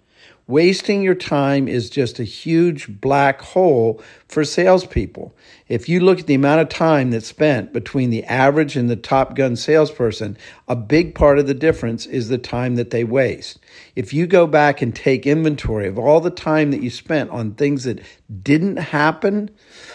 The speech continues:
then you would have a big, big increase in sales if you would have just gotten some of that time back. So it's very important to, to not waste time. Now, does that mean you go overboard and qualify more? No.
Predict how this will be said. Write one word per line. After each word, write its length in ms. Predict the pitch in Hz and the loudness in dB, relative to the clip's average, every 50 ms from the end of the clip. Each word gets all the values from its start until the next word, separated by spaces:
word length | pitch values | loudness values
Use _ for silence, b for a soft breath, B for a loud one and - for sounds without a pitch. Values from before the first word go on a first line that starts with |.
| B B B _ | B B B _
then 300 | - 151 143 139 135 127 - | 2 4 4 4 2 0 -4
you 400 | - - 127 123 127 151 175 185 | -6 -8 -6 -2 2 2 4 4
would 440 | 180 160 151 - - 123 117 - - - | 4 4 2 0 -4 -12 -16 -16 -10 -4
have 360 | 127 127 131 131 110 95 - - - | -2 0 0 0 -2 -4 -8 -12 -10
a 100 | - 107 | -10 -8
big, 460 | 107 107 113 113 151 165 185 180 156 | -8 -10 -2 2 4 4 4 4 2
big 220 | 160 180 165 147 | 0 0 0 0
increase 540 | 156 143 143 135 - - 143 131 120 - - | 0 0 0 0 0 -2 -2 -2 -2 -2 -4
in 80 | 127 113 | -6 -6
sales 420 | - - 139 131 123 113 104 - | -4 -2 0 0 0 0 -2 -4
if 180 | - 90 - - | -6 -8 -6 -4
you 120 | 135 120 | -2 -2
would 80 | 120 110 | -2 -2
have 100 | 107 95 | -2 -2
just 320 | 131 123 117 - - - | -2 -2 -2 -4 -6 -4
gotten 300 | - 123 110 - - 113 | -4 -4 -2 -4 -6 -8
some 340 | 104 - - - 139 135 131 | -8 -6 -2 -2 0 0 0
of 80 | 123 107 | -2 -2
that 260 | 117 110 - - - | -2 -4 -4 -8 -10
time 300 | - 127 117 113 110 107 | -8 -6 -6 -4 -4 -2
back. 460 | 101 135 139 120 101 - - B B B B B B B B B | -2 0 0 0 -2 -6 -10 B B B B B B B B B
So 160 | - - 156 | 0 2 2
it's 140 | 143 143 - | 2 2 2
very 280 | 151 160 208 226 233 | 2 4 4 4 4
important 480 | 226 202 165 - 175 175 180 170 160 143 | 2 0 0 2 2 2 2 2 0 -2
to, 140 | 131 127 123 - _ - - | -2 -4 -6 -10 _ -4 0
to 260 | 147 139 139 131 123 B B B B B B | 2 2 2 2 0 B B B B B B
not 520 | - 139 139 143 151 175 190 202 196 - - | -2 2 4 4 4 4 4 2 0 -2 -4
waste 640 | 147 131 131 135 139 135 135 - - - - - - | -2 0 2 4 4 2 0 -2 -8 -14 -16 -14 -10
time. 540 | - - 180 190 151 110 90 80 - - - | -6 -4 -2 -2 -2 -2 -4 -8 -12 -14 -8
Now, 280 | 156 139 135 123 110 | -6 -4 -4 -4 -4
does 220 | 107 110 123 117 123 | -6 -6 -6 0 2
that 180 | 160 170 170 | 4 4 4
mean 180 | 180 175 170 170 | 2 -2 -2 0
you 100 | 165 147 | -2 0
go 200 | 131 147 135 - | 2 2 0 2
overboard 580 | - 127 135 131 165 160 143 143 139 143 151 143 | 4 2 2 4 2 0 0 2 2 2 2 2
and 160 | 135 113 98 | 0 -2 -6
qualify 720 | - - - 117 113 131 139 139 - - 147 151 156 160 | -8 -6 -4 -2 0 0 0 0 0 0 0 2 2 0
more? 340 | 151 151 165 165 165 170 165 | -2 -2 0 0 0 -2 -2
No. 460 | 160 180 190 185 170 139 104 87 | -4 -4 -2 0 0 0 -2 -4